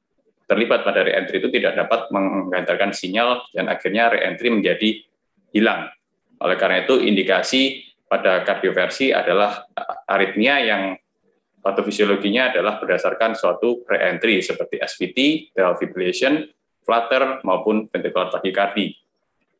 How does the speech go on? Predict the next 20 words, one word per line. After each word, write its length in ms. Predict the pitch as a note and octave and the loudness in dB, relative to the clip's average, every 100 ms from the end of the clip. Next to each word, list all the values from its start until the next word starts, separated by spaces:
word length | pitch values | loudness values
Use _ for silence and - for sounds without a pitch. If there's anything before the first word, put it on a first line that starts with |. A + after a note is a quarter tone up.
| _ - | _ -4
Kardioversi 560 | G#2+ A#2 A2+ A2 B2 | 0 2 2 2 2
ini 80 | D#3 | 2
tidak 240 | D#3 A2 | 2 2
diindikasikan 560 | G#2 G2+ G2 G2 - C3 | 2 0 0 0 2 2
pada 400 | G#2 - F#2+ F#2+ | 2 2 2 4
arit-, 240 | F#2+ - - - | 0 -4 -12 -4
aritmia 480 | F#2+ G2+ G2+ A2+ B2 | -2 0 0 2 4
yang, 400 | G2+ G2 F#2 F#2+ - - | 2 0 -4 -8 -12 -6
em, 560 | F2 F#2 F#2 F#2 F#2 F#2 - _ _ _ _ _ _ _ _ | 0 2 2 2 2 0 -4 _ _ _ _ _ _ _ _
patofisiologinya 880 | G2 F#2+ G2+ G#2 G#2+ F#2+ F#2+ A#2 A#2+ | 0 0 0 0 2 2 2 2 2
adalah 400 | - F#2+ G#2 - - _ _ | 2 2 0 -4 -16 _ _
peningkatan 560 | - F#2+ F#2+ F#2+ G#2+ G#2 | -6 -4 0 0 0 0
otomatis 460 | G2+ G2+ F#2+ F#2 - | 0 0 0 -2 0
seperti 500 | A2+ - - A2+ F2 | -2 -2 -4 -4 -4
digitalis 380 | E2+ F#2 F2+ - | -2 0 0 -2
toxicity 480 | - G2 - A#2 | -4 -4 -2 -2
dan 240 | A2 F#2 - _ _ _ - | 0 0 -2 _ _ _ -12
juga 280 | - A2 G#2+ | -2 0 0
sinus 280 | F#2+ F#2 | -2 -4
tachycardia. 640 | F2+ F2 E2+ F#2 - E2+ | -2 -4 -2 -4 -4 -8